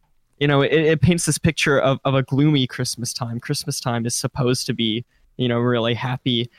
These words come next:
and fun. And so, and so we get the characteristics of Christmas time in a Christmas movie through things like the music and the lighting, but, but it's channeled through this grimy, um, Detroit landscape. And I thought,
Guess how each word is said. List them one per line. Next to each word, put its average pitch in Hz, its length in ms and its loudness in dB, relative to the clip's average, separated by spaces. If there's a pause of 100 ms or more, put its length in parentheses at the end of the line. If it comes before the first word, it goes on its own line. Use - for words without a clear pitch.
(120)
and 127 160 -4
fun. 120 420 -2
And 123 200 -2
so, - 200 -2
and 127 120 -4
so 127 160 0
we 127 160 2
get 135 320 0 (160)
the 135 100 -4
characteristics 131 1120 -2
of 120 320 -2
Christmas 131 400 -4
time 117 280 -2
in 120 60 -2
a 127 40 -2
Christmas - 500 -4
movie 117 380 0 (260)
through 143 180 0
things 123 300 -2
like 113 180 -2
the 120 80 -2
music 117 600 0
and 120 140 -2
the 117 60 -2
lighting, 117 520 -2
but, 117 240 -4 (380)
but 127 100 0
it's - 200 -2
channeled 127 680 0
through 123 220 0
this 120 200 -2
grimy, 117 840 0
um, 110 420 -4 (680)
Detroit 120 480 -2
landscape. 117 600 -2
And 123 140 -2
I 127 80 0
thought, - 220 -2